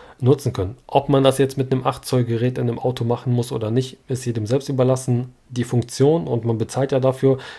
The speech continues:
ist in jedem Fall vorhanden und man muss sich nach keiner Alternative umschauen. Was ich auch gut finde, ist das vorinstallierte F-M-Radio.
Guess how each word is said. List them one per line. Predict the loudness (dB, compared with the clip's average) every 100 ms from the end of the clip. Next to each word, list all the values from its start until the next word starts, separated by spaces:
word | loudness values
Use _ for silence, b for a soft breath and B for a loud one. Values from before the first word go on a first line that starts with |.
| B
ist | -4 -2
in | 0
jedem | 2 2 0
Fall | 0 -2
vorhanden | 0 0 0
und | 0
man | -2
muss | -4 -4
sich | -4
nach | -6
keiner | -4 -4 -2 -2
Alternative | -4 -2 -4 -4 -6 -6
umschauen. | -6 -6 -4 -6 -8 B B B
Was | -2 -2
ich | -4
auch | -4 -2
gut | -6
finde, | 0 0 2
ist | -2 -2
das | -2
vorinstallierte | 0 0 0 -2 -2 -2 -2 -6 B B B B
F-M-Radio. | -8 -4 -2 0 0 0 2 0